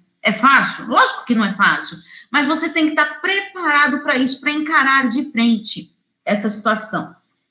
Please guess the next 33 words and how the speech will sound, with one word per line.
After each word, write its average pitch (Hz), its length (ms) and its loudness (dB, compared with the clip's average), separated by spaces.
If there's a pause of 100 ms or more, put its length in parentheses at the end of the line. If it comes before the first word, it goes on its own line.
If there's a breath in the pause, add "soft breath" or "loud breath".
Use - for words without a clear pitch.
E 233 60 0
eu 302 120 6
falei, 269 440 2
terminou 294 340 2
o 370 60 6
relacionamento, 294 1040 0 (140)
chora, 269 640 0
chora 240 220 -2
muito, 226 440 0
coloca 226 300 -2
tudo 392 240 -4
pra 320 140 2
fora, 240 360 0
coloca 269 380 -2
todas 440 200 -6
as - 60 -10
suas 349 200 -6
emoções 269 800 -2
negativas 220 580 0
pra 160 160 -6 (100)
fora, 254 380 4 (260 loud breath)
desabafe 214 880 4 (280)
por 285 400 4
um 277 200 4
tempo. 220 720 0 (200)
Determine 294 720 4
esse 302 200 -4
tempo 269 260 -2
que - 60 -6
você 269 320 -2
quer 262 220 -6
pra 294 160 -2
isso. 170 500 -8